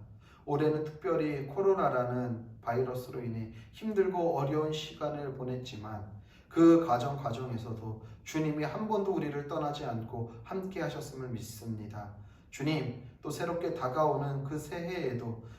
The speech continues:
우리가 지혜롭게 행하여 주님과 함께 또 한 해를 설계하고 살아가는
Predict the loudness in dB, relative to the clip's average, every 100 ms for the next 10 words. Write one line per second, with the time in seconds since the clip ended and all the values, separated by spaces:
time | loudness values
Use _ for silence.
0 | -8 -2 0 0 0 0 4 4 4 2
1 | -2 -2 -2 -2 0 0 0 -4 -8 -18
2 | -12 -2 0 2 0 0 2 4 2 2
3 | 4 4 6 6 6 4 -2 -2 0 0
4 | -2 -6 -10 2 2 4 2 0 -2 -6
5 | -2 -2 -2 -4 -4